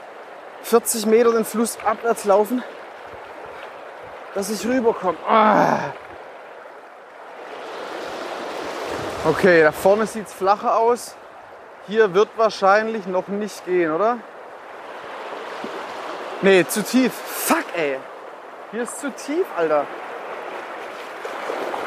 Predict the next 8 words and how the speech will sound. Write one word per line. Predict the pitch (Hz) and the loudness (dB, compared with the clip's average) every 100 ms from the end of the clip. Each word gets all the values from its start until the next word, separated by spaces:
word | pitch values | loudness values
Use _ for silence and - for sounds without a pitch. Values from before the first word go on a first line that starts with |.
| - - - - - - - - - - - - - - - - - - - | -6 -8 -8 -8 -8 -8 -8 -8 -10 -10 -10 -10 -10 -10 -10 -10 -10 -8 2
Ich | |
einfach | 185 190 196 | 4 6 2
Schritt | - 190 226 240 - | 0 4 6 4 2
für | 233 202 | 2 4
Schritt | - 165 151 | 2 2 4
und | 165 | 4
ruhig | 160 156 | 4 4
bleiben. | 151 135 | 4 4